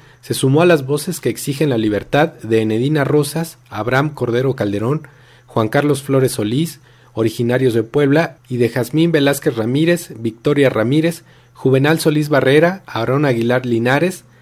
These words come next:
Adán Rosales y Petra Aragón del estado de Morelos,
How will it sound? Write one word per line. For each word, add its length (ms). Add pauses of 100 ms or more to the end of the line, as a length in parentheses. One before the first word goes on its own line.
(160)
Adán 300
Rosales 640
y 100
Petra 380
Aragón 400
del 140
estado 300
de 80
Morelos, 540